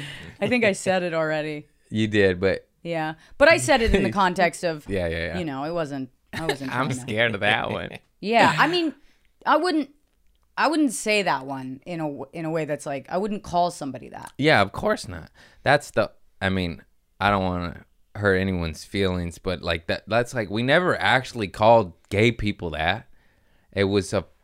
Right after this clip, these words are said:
Speaker 2: it was, it was just the nineties, and you called your best friend that.
Speaker 1: But here's the
Speaker 2: And
Speaker 1: thing.
Speaker 2: I don't
Speaker 1: I'm
Speaker 2: know
Speaker 1: gonna,
Speaker 2: why,
Speaker 1: I'm
Speaker 2: but
Speaker 1: gonna do a
Speaker 2: that's just how it
Speaker 1: counterpoint.
Speaker 2: was.
Speaker 1: I'm gonna do a counterpoint 'cause we definitely called gay people <laughs> that.
Speaker 2: Oh, yeah.
Speaker 1: <laughs> We definitely
Speaker 2: Yeah,
Speaker 1: did.
Speaker 2: you're right.
Speaker 1: <laughs> Like
Speaker 2: Not out of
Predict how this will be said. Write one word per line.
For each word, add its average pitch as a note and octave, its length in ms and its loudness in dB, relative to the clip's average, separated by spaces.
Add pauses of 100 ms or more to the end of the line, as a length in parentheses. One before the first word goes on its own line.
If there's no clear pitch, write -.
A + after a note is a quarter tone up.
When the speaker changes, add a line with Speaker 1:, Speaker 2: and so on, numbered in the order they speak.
(160)
Speaker 2:
it G#2 80 2
was, F#2+ 480 -2
it G2 80 -2
was F#2 240 -2
just - 260 -4
the G2 80 0
nineties, F2+ 640 0
and E2 160 -6
you D#2+ 80 -8
called F2 340 -2
your E2 100 -6
best E2+ 320 -2
friend D#2+ 300 -4
that. D#2 180 -6
Speaker 1:
But A#3 180 0
here's C4+ 260 0
the C#4 80 0
Speaker 2:
And B3 60 -4
Speaker 1:
thing. C4+ 80 2
Speaker 2:
I G3 80 2
don't G3+ 120 4
Speaker 1:
I'm A#3 100 4
Speaker 2:
know B3 80 2
Speaker 1:
gonna, A#3+ 80 2
Speaker 2:
why, F#3+ 220 4
Speaker 1:
I'm A3+ 120 0
Speaker 2:
but B3 60 0
Speaker 1:
gonna C4 120 2
do B3 80 0
a - 40 6
Speaker 2:
that's A3+ 100 2
just - 100 -4
how G#3 120 0
it - 20 0
Speaker 1:
counterpoint. F#2 520 2
Speaker 2:
was. - 140 -16
Speaker 1:
I'm F#3+ 60 -4
gonna G3 160 0
do G3+ 120 0
a G#3 60 0
counterpoint F#3 640 -2
'cause F#3 220 -2
we G3+ 140 -2
definitely F#3 680 2
called F#3 360 0
gay A#3 200 6
people B3+ 440 6
<laughs> - 20 -6
that. B3 600 2 (200)
Speaker 2:
Oh, A#2 160 8
yeah. G2 480 6
Speaker 1:
<laughs> - 60 -4 (120)
We F4 120 6
definitely C#4 600 4
Speaker 2:
Yeah, F#2+ 140 6
Speaker 1:
did. C4 200 6
Speaker 2:
you're F#3+ 80 6
right. E2 280 4
Speaker 1:
<laughs> - 380 -6
Like D4 140 10
Speaker 2:
Not F#3 140 8
out D#3 180 6
of A2 40 4